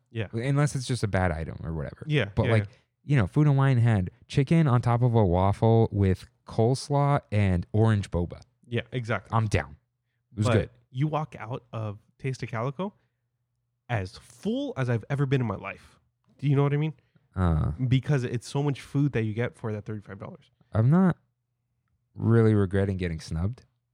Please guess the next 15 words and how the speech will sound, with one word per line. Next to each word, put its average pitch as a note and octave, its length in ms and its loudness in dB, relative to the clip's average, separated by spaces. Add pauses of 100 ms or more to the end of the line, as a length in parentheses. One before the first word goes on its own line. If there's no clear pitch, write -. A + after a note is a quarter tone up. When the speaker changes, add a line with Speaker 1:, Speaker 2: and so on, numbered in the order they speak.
(160)
Speaker 1:
Mm-hmm. A2+ 180 -8
Speaker 2:
if G#2 60 -8
you A#2+ 60 4
know A2+ 80 4
what A#2 80 4
I A#2 40 2
mean? A#2+ 320 2
Speaker 1:
Yeah. A2+ 180 -4
Speaker 2:
On, F#2 220 0
uh, F2+ 200 0
going F2+ 300 -2
to F2 240 -2 (320)
Speaker 1:
Oh, A2+ 100 -6
yeah. G#2 180 -4
Speaker 2:
Knott's. F#2+ 360 0